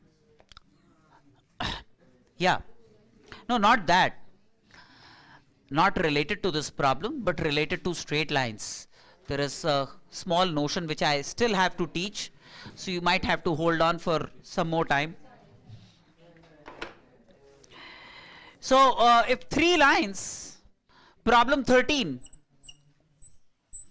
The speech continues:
if the three lines P X plus Q Y plus R equal to zero, Q X plus R Y plus P equal to zero, and <clears throat> R X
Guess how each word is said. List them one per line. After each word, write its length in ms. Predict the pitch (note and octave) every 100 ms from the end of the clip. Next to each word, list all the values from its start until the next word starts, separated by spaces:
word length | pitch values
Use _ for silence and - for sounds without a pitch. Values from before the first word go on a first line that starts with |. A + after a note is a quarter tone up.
| - _ _ _ F#3+
if 100 | F3+
the 100 | G#3+
three 300 | A#3+ C4 C4
lines 560 | A#3 A3+ A#3 - - - _ _ - _ -
P 160 | A3 A3+
X 260 | G#3+ -
plus 580 | - G3+ F#3 F3 - - - _ _ _ -
Q 160 | A#3+
Y 300 | A#3 A3 G#3+
plus 520 | G#3+ - F#3 F3+ - - -
R 200 | F3 G3+
equal 320 | G#3 - G3
to 120 | F#3+ F3
zero, 420 | F#3 G3+ G#3 - - - _ - _ _ _ _ _ _ _ _ _ _ - -
Q 240 | A#3 A3+
X 300 | A3 A3 -
plus 460 | - F3+ E3+ - - -
R 240 | F3 G3+
Y 240 | G3+ G3+ G3+
plus 420 | - E3+ D#3+ - -
P 220 | - G#3+ G#3+
equal 260 | - G#3
to 120 | G3+ F#3+
zero, 400 | F#3+ G3+ G#3 G3+ - _ _ _ _ _ _ -
and 340 | D#3 E3+ E3+ - -
<clears throat> 880 | C3+ - - _ _ - - _
R 240 | - F3+ G#3
X 380 | F#3+ - -